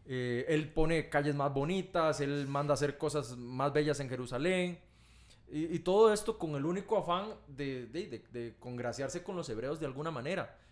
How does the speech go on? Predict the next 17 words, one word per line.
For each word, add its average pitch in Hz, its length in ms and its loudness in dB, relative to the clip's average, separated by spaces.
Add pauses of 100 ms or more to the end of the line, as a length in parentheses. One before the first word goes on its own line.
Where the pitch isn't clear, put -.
(140)
que 120 100 -4
obviamente 151 480 0
no, 135 460 -2
no 127 200 -2
lo 139 120 4
estaba 147 300 2
logrando. 117 460 -2 (400)
Entonces, 135 560 -6
viene 151 320 -2
esta 190 180 -2
situación 190 480 0
de 139 120 -4
que 127 80 -6
él 135 140 -2
se - 120 -4
percata 165 800 -4 (320)
de, 117 280 -4